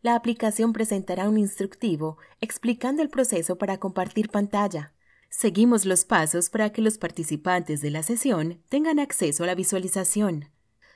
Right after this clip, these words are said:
También contamos con acceso a la lista de los participantes en la sala.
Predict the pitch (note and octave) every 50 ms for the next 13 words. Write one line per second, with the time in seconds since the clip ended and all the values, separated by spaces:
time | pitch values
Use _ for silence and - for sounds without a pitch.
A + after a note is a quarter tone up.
0 | _ _ - C4 B3 A3+ G#3 A3 A3+ B3 A#3+ C4 A3+ G#3+ - G#3+ A3+ A#3+ C4+ C#4+
1 | - - C4+ A#3+ A#3+ A#3 A#3 - B3+ C#4+ D4+ - F4+ D#4 C4+ A3+ G3+ G3 F#3+ -
2 | - G3+ G3 F#3+ F3+ F3 F3 - F#3+ F#3 - A3+ A3+ - C4+ - - G3 F3+ E3
3 | - G3+ - A3+ G#3+ G#3+ G#3+ G#3 G#3 - G#3+ G#3+ A3 G3+ D#3 C#3+ -